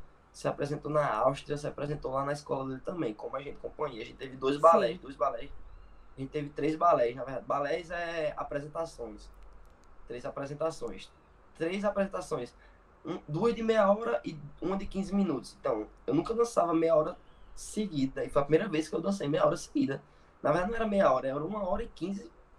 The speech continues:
Speaker 2: Sim.
Speaker 1: seguida. Então,
Speaker 2: <laughs>
Speaker 1: foi, foi dele. A gente se apresentou pra isso e tal. Daí a gente conseguiu, é,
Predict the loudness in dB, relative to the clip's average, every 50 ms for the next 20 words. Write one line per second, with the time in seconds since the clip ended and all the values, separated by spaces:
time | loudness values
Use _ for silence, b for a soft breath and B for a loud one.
0 | -20 -20 b b b b -12 -8 -2 0 2 4 4 4 2 2 2 2 4 4
1 | 4 6 6 6 8 8 8 8 8 6 4 4 4 4 4 2 2 2 0 0
2 | -2 -6 -6 -8 -14 -20 -14 -2 2 2 2 2 0 -8 -8 -8 -6 -6 -6 -6
3 | -4 -2 -2 -2 -2 -4 -6 -8 -8 -8 -2 2 2 2 4 2 2 2 2 0
4 | 0 0 -2 -2 -2 -2 0 0 -2 -2 -4 -6 B B B B B B B B
5 | -14 -18 -14 -6 -2 2 2 2 2 0 -2 -2 -2 -2 -2 -4 -4 -8 -14 -4
6 | 0 2 4 4 4 2 0 -2 b b b b b -20 -20 -18 -8 0 4 4
7 | 4 4 4 0 -2 -2 -6 -6 -6 -8 -8 -8 -8 -10 -10 -8 -6 -4 0 2
8 | 2 2 0 -2 b b b b b b -10 -10 -12 -14 -16 -8 -2 2 2 4
9 | 4 4 4 4 4 4 4 4 4 4 2 -2